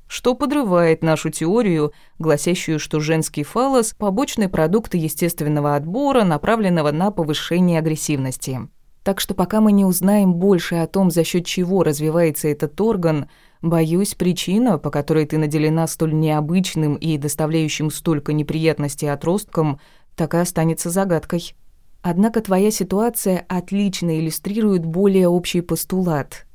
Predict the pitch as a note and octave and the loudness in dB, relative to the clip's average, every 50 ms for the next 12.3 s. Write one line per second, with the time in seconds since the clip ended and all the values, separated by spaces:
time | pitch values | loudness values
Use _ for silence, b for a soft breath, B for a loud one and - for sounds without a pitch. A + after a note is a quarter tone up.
0 | - - - D#3+ D#3 D3+ D3 C#3+ D3 D3 D#3 E3+ F#3+ G3+ A3 A#3 B3 B3+ - - | -20 -6 -2 0 0 2 2 0 0 0 2 4 4 4 4 4 2 0 -4 -6
1 | - G3+ F3+ G3+ G3 G3+ G3 - G#3 G#3 G3 - - A#3+ B3 A3+ A3 G#3+ F#3+ F#3 | -6 0 2 2 2 2 2 0 0 0 0 0 0 0 2 4 4 4 4 2
2 | F3 - F#3+ F3 F3 G3+ A3 G3+ F#3 - F3+ E3+ G3 F3+ F3+ F3 E3 E3 E3 - | 2 0 0 0 2 2 2 2 2 0 -2 0 0 2 2 2 2 0 0 0
3 | G3 F#3 F3+ - - C3 C3+ - - D#3 D3+ D3+ D3+ D3+ - - G3 G3+ F#3+ E3+ | 0 0 0 -2 -6 -6 -6 -4 -4 -4 -2 -2 -2 -4 -4 -4 -2 0 0 2
4 | F3+ F#3 F#3 - D#3 D3+ D3+ D3 D#3 D#3 D3+ D3 D3+ E3+ F3 D#3+ D#3+ - - - | 2 0 0 0 -2 -2 -2 -2 0 -2 -2 0 0 0 0 0 0 -2 -2 -2
5 | D#3+ D#3 D#3 D#3 D3+ E3 D#3 D3+ D3 D3+ D3 C#3+ C#3 C#3+ C#3 D3 D3 C#3+ - - | 0 0 0 0 0 -2 -2 -2 0 0 2 2 2 2 2 0 0 0 -2 -2
6 | D#3 D3+ C#3+ D3+ D#3 D3 C#3+ - - D3 C#3+ C#3 D3 D#3 D3+ - - F3 - A3+ | -2 -2 -2 -2 -2 -2 -2 -4 -6 -6 -6 -4 -4 -4 -6 -6 -8 -6 -4 -2
7 | C4+ C#4 C4+ - - F#3 F3 D#3 D3+ b b b b b b - - - G#3 A3+ | -2 -2 -4 -4 -4 -2 -2 -2 -2 b b b b b b -18 -6 -4 -2 0
8 | A#3 B3 C4+ A#3 A#3+ A#3+ A3+ A3+ B3 B3 - - A#3+ - - B3 A3+ - - - | 2 0 0 2 2 2 2 2 2 0 0 -2 -4 -2 -2 -2 -2 -2 -4 -4
9 | G3 G3 G3+ G3+ F#3+ D#3+ C#3 C#3+ - - - D3+ E3+ F#3 G#3 A#3 A#3 F#3+ D3+ C#3 | -2 0 2 2 2 2 0 -2 -6 -8 -4 -2 0 2 2 2 4 2 2 2
10 | - - - D#3 D3+ - D#3+ D3+ D#3 D#3+ D#3 F3 G3 G#3 G3+ - - F#3 F3+ E3 | 0 -2 -4 -6 -4 -4 -4 -2 0 0 2 4 4 2 2 2 0 -2 -2 -2
11 | D3+ D3+ D3 E3 F3 F#3 F#3+ F#3 F#3 F3+ F3+ F3+ F3+ F3+ F3 E3 E3 D#3 D3+ C#3+ | -2 -2 0 2 2 4 4 4 4 4 4 4 4 4 2 2 2 2 2 2
12 | C3+ C3+ C3 B2+ - | 2 0 -2 -4 -6